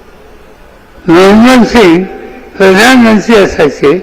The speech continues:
त्यावेळेला खासदारांचं अधिवेशन एक वर्षात झालं की त्यानंतर सगळ्या पत्रकारांना बोलून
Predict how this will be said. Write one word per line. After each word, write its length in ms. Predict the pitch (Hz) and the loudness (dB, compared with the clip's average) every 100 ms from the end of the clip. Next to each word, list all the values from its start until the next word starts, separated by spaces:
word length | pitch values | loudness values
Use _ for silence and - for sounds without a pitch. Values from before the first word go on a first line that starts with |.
| - - - - - - | -10 -20 -20 -20 -20 -6
त्यावेळेला 640 | 220 233 233 220 226 233 214 | 0 2 2 2 2 2 0
खासदारांचं 760 | - 196 196 202 233 214 170 | 0 0 2 2 2 2 0
अधिवेशन 800 | 214 220 180 196 208 190 226 220 214 - - - - 220 | 0 0 0 2 2 0 0 0 -2 -8 -18 -18 -10 -2
एक 280 | 220 226 214 | 0 2 2
वर्षात 480 | 202 208 - 220 214 | 2 2 0 0 0
झालं 560 | 202 156 180 226 175 135 - - - - - - | 2 2 2 2 2 0 -6 -14 -16 -18 -8 -4
की 100 | 196 | -4
त्यानंतर 800 | - 233 254 208 180 127 147 170 - - - - - - - | 0 2 2 2 0 0 -2 -2 -8 -20 -20 -20 -20 -8 -2
सगळ्या 460 | 208 220 262 247 | 0 2 2 2
पत्रकारांना 1040 | - 226 214 - 262 196 220 208 220 208 208 | 0 -2 -2 -2 -2 0 0 2 2 2 2
बोलून 500 | 196 185 208 180 | 2 2 2 0